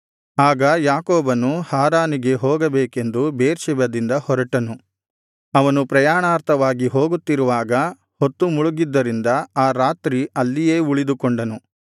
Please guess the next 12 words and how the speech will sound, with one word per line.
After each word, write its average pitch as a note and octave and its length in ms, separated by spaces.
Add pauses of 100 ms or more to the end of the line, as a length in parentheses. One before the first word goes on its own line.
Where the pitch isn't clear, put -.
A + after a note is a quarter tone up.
(260)
ಅವನು C3+ 600
ಅಲ್ಲಿದ್ದ C3+ 400
ಕಲ್ಲುಗಳಲ್ಲಿ C#3+ 680
ಒಂದು C3+ 380
ಕಲ್ಲನ್ನು B2 440
ತಲೆದಿಂಬಾಗಿ D3 880
ಇಟ್ಟುಕೊಂಡು C3 760 (180)
ಆ C#3+ 180
ಸ್ಥಳದಲ್ಲಿ C#3 580
ಮಲಗಿಕೊಂಡನು. C3 880 (640)
ಆ D#3 180
ರಾತ್ರಿ C#3+ 560